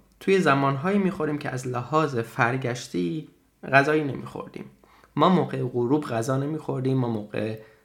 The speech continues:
سحر غذا نمی‌خوردیم، بلکه در طول روز وقتی که خورشید بیرون بوده غذا می‌خوردیم. و جالبه وقت-، توی این ساعات در واقع با تغییر ساعات روز مقاومت به انسولین ما تغییر می‌کنه و حتی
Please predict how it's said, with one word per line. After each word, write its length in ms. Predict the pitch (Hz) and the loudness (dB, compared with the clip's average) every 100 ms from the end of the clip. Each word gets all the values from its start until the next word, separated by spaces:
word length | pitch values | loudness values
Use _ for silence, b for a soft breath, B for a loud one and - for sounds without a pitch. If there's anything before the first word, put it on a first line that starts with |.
| B | B
سحر 520 | - - 104 123 147 | -8 -6 -2 -2 -2
غذا 320 | - 110 123 | -2 -2 0
نمی‌خوردیم، 680 | 127 135 113 - 117 - - B B _ | 2 0 -2 -6 -8 -6 -8 B B _
بلکه 360 | 139 135 156 170 | -4 -2 0 -2
در 220 | 127 101 | 0 -2
طول 260 | 101 147 143 | -4 -2 0
روز 300 | 139 143 139 | 2 0 0
وقتی 180 | 135 - | -6 -6
که 100 | - | -8
خورشید 540 | - 113 107 - 107 - | -6 -6 -8 -4 -6 -2
بیرون 360 | 107 107 104 | -2 -2 -4
بوده 240 | 104 104 101 | -4 -2 -4
غذا 320 | 107 110 - | -8 -8 -10
می‌خوردیم. 580 | - - - - - - _ _ - | -12 -14 -14 -12 -16 -18 _ _ 0
و 100 | 135 | 2
جالبه 480 | 131 135 131 160 107 | 2 2 2 0 -2
وقت-، 340 | 104 104 - | -4 -8 -14
توی 140 | - 127 | -6 -2
این 260 | 135 131 | 0 -2
ساعات 720 | 117 - 131 - 160 180 185 - B B B B _ _ _ _ - | -2 -4 -4 0 0 -2 -6 -18 B B B B _ _ _ _ 0
در 180 | 139 127 | 4 4
واقع 280 | 127 131 170 | 2 -2 -4
با 280 | 143 117 - _ | -4 -6 -8 _
تغییر 500 | - 117 110 156 151 | -4 -2 -2 -2 -4
ساعات 480 | 131 123 117 110 123 | -4 -6 -6 -8 -8
روز 380 | 117 147 147 123 | -2 -2 -2 -4
مقاومت 500 | 113 110 110 104 104 | -6 -8 -6 -6 -6
به 60 | |
انسولین 480 | 107 110 120 117 123 | -6 -6 -4 -4 -4
ما 140 | 113 | -4
تغییر 480 | 120 110 101 113 190 190 | -4 -6 -6 -6 -6 -6
می‌کنه 380 | 117 - 110 | -8 -8 -8
و 80 | 117 | -6
حتی 580 | 123 - 185 185 160 151 | -4 -4 -4 -2 -2 -2